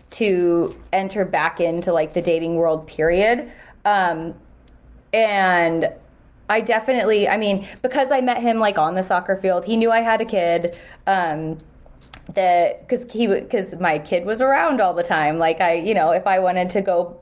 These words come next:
play, um, a soccer game,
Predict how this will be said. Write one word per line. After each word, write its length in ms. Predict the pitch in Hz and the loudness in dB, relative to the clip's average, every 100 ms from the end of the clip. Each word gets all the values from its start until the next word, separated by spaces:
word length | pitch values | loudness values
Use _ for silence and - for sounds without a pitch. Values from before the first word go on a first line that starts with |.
| - | -10
play, 560 | - 196 180 175 180 - - - - | 0 2 4 2 -2 -12 -20 -20 -6
um, 320 | 190 185 175 165 | -2 0 -2 -4
a 80 | 180 | -2
soccer 340 | 196 214 233 | -2 -2 -2
game, 440 | 180 160 170 196 | 0 0 0 -2